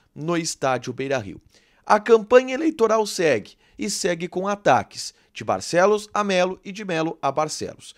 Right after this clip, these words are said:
Mas em meio a tudo isso, algumas informações importantes. Barcelos admite sondagens e propostas que estiveram na mesa por um atacante, que deve ser vendido pelo Inter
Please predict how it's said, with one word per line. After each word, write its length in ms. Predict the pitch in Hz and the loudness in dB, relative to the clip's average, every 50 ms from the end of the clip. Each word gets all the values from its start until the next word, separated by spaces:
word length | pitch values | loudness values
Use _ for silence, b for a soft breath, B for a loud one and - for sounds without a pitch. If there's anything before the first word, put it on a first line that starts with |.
| b b b b | b b b b
Mas 240 | 160 175 185 180 170 | -2 0 0 0 0
em 120 | 196 190 | -4 -4
meio 280 | 180 180 208 226 240 233 | -4 -4 -4 -4 -2 -2
a 60 | 226 | -4
tudo 240 | 220 226 214 202 208 | -4 -6 -10 -8 -6
isso, 240 | 196 202 196 - 220 | -6 -6 -4 -2 -2
algumas 320 | 202 196 196 202 202 175 | -2 -4 -4 -8 -6 -6
informações 600 | 196 196 - 196 190 196 175 - - 175 175 160 | -6 -6 -6 -4 -4 -4 -4 -4 -4 -6 -6 -6
importantes. 760 | 175 180 165 - 196 185 - 151 127 104 82 - - - - b b b b b | -8 -6 -4 -2 -4 0 2 2 2 2 2 -2 -8 -12 -12 b b b b b
Barcelos 560 | b 160 160 156 - - 127 135 156 165 - - b b b b | b 4 4 4 2 0 0 0 0 -2 -6 -12 b b b b
admite 500 | b 151 170 170 190 143 127 117 - 135 | b 0 0 0 -4 -8 -8 -8 -10 -10
sondagens 800 | - - 180 165 147 - 117 113 120 135 139 180 180 175 - - b b b b | -10 -8 -8 -8 -4 -2 0 0 0 0 -2 -6 -8 -8 -10 -14 b b b b
e 80 | - 185 | -10 -8
propostas 920 | - - 202 214 202 208 - 185 190 202 196 180 - - - 113 104 - | -4 -2 -2 -2 -2 0 0 4 6 8 6 6 4 0 -6 -8 -8 -8
que 220 | - - 165 160 | -12 -12 -10 -10
estiveram 540 | 151 143 - - 190 139 131 117 101 95 101 | -8 -8 -6 -4 0 2 2 2 2 0 -2
na 120 | 120 139 147 | -4 -4 -4
mesa 360 | 139 120 131 135 170 165 160 B B B B B | -2 -4 -4 -2 -2 -4 -6 B B B B B
por 100 | 196 196 | -2 0
um 140 | 196 196 | 0 0
atacante, 760 | 208 214 208 240 233 214 - 226 214 202 147 123 - - - _ b b b b | 0 0 0 -2 -2 2 6 8 8 8 6 2 -4 -10 -16 _ b b b b
que 140 | b - 170 | b -8 -8
deve 540 | 160 131 127 160 202 240 254 254 240 247 214 | -6 0 4 6 6 6 6 4 2 0 -2
ser 200 | - - 202 190 | 0 0 0 0
vendido 440 | 180 202 190 175 147 160 170 165 160 | 0 -2 -2 -2 -4 -6 -6 -6 -4
pelo 200 | - 170 156 147 | -4 -2 -2 -2
Inter 320 | 151 180 196 - 220 220 | -4 -4 0 2 0 0